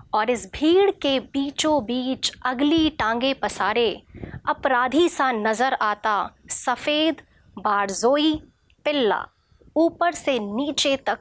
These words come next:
कांपता पसरा पड़ा था। उसकी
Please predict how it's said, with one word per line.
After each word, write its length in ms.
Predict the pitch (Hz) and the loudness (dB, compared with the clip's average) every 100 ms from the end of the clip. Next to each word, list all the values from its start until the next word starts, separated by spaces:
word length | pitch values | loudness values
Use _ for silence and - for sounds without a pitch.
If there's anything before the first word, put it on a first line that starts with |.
| - | -4
कांपता 540 | - 277 294 262 240 233 | 0 0 0 -2 -2 -2
पसरा 420 | 247 - - 220 | -2 -2 -2 -2
पड़ा 260 | 202 175 | -2 -4
था। 260 | - 190 - - - - - - - - | -4 -8 -10 -16 -20 -16 -14 -14 -8 -2
उसकी 460 | 254 - 294 285 | -2 0 -2 -2